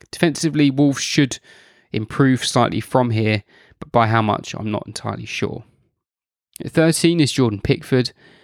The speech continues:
I just don't like Pickford. He annoys me just looking at him, and he's always made saves look better than they actually are. Um, I think he's a pretty average keeper, and England need to find the next bloke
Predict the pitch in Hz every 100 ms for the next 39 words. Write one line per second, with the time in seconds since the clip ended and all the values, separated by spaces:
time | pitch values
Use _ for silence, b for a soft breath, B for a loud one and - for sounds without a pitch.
0 | b b b - 117 143 - 104 104 104
1 | - - - 107 120 117 123 117 107 104
2 | 104 113 107 107 104 104 104 110 113 110
3 | 107 107 101 - 101 104 - - b b
4 | b b - - 110 107 107 107 107 -
5 | - - 117 113 113 - b b b b
6 | b - 107 101 101 101 - - - 107
7 | 104 113 104 - 107 107 107 104 - 113
8 | - 107 104 - 107 101 104 - 120 113
9 | 107 107 - - 110 107 110 113 - -
10 | 110 104 -